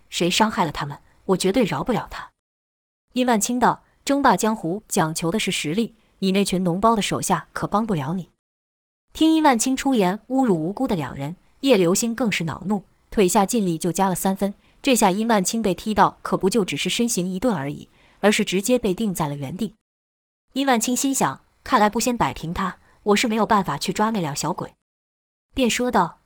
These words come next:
：“你还真以为我拿你没办法是吗？”说着便整个人盘了来，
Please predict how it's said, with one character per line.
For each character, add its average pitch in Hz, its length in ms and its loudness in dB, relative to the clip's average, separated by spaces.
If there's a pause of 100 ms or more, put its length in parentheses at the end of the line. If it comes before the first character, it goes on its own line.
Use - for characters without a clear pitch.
(120)
：“你 208 80 -2
还 196 120 0
真 277 220 0
以 185 100 -2
为 185 320 0
我 185 120 0
拿 170 140 0
你 226 100 -2
没 190 160 -2
办 220 140 0
法 156 120 -6
是 - 160 -4
吗？” 156 160 -8 (560)
说 330 260 2
着 302 80 2
便 247 180 2
整 156 180 -2
个 208 100 -2
人 190 140 0
盘 165 220 -4
了 214 100 0
来， 147 220 -6